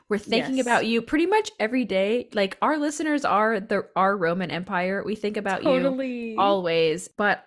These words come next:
Speaker 1: at the same time, December is madness, as it is for everyone. So,
Speaker 2: Mm-hmm.
Speaker 1: you know, as we talked about in the beginning of the episode, if you want a little break from your madness, give us your <laughs> address and we'll mail you some cool stuff. And,
Speaker 2: Yes.
Speaker 1: uh, hopefully that'll tide you over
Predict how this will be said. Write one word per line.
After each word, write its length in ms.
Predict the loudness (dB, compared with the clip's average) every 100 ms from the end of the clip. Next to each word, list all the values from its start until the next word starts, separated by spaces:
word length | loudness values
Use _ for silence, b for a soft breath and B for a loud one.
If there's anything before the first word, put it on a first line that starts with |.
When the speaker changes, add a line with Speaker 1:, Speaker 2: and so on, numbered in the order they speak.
| -4
Speaker 1:
at 120 | -2
the 80 | -4
same 220 | -6 -6
time, 400 | -6 -4 -4 -6
December 640 | -8 -6 -6 -2 -2 -2 -4
is 160 | -6
madness, 600 | -6 -4 -2 -2 -4 -8 -6
as 200 | -4 -2
it 80 | -4
is 100 | -6
for 120 | -8
everyone. 480 | -8 -6 -6 -6 -8 B B B
So, 380 | -2 2 2 0
Speaker 2:
Mm-hmm. 480 | -6 _ _ _ -8
Speaker 1:
you 80 | -6
know, 220 | -8 -10 -6
as 140 | -6
we 60 | -4
talked 260 | -4 -4
about 240 | 0 0 0
in 60 |
the 60 | -4
beginning 260 | -6 -8 -6
of 60 |
the 40 | -6
episode, 320 | -8 -6 -6
if 120 | -6
you 80 | -6
want 100 | -4
a 40 |
little 120 | -2 -2
break 240 | -4 -6
from 140 | -6
your 100 | -8
madness, 460 | -6 -6 -4 -6 -8 B B _
give 160 | -2 0
us 160 | 2 4
your 140 | 4
<laughs> 80 | 4
address 680 | 0 -4 2 2 2 -2 2
and 140 | 4 4
we'll 100 | 0
mail 240 | 0 0
you 160 | 0 -2
some 240 | -4 -8
cool 240 | -6 -4
stuff. 460 | -4 -2 -2 -2 -6 B B B -8
And, 300 | -2 2 2
Speaker 2:
Yes. 300 | 0 -4 -12 -16 _ _ _ -2
Speaker 1:
uh, 340 | 0 2 0
hopefully 260 | -2 -2 0
that'll 200 | 0 0
tide 300 | 0 -2 -2
you 120 | -2
over 480 | -2 0 0 0